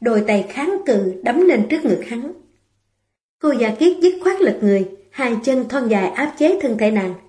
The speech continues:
đôi tay bị kìm chặt trên đỉnh đầu. "Buông ra!" Áo ướt sũng cả người,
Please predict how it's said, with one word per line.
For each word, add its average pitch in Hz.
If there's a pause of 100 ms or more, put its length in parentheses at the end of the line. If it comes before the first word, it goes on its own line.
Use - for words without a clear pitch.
(180)
đôi 240
tay 214
bị 196
kìm 202
chặt 202 (120)
trên 220
đỉnh 202
đầu. 185 (1040)
"Buông 359
ra!" 359 (1080)
Áo 269 (180)
ướt 392
sũng 226
cả 247
người, 202